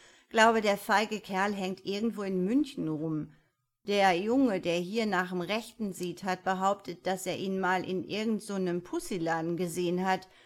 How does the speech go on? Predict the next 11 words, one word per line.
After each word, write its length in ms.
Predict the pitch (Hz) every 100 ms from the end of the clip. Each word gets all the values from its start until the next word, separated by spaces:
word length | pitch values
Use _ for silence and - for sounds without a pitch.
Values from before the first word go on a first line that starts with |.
| - _
aber 240 | - 202 214
ich 200 | 208 190
weiß 320 | 214 240 -
nicht, 200 | 202 175
ob's 180 | 156 -
stimmt. 420 | - 165 165 165
Vielleicht 720 | - - 254 202 196 196 -
wollte 280 | 160 180 190
der 180 | 170 160
Typ 260 | - 208
auch 180 | - 156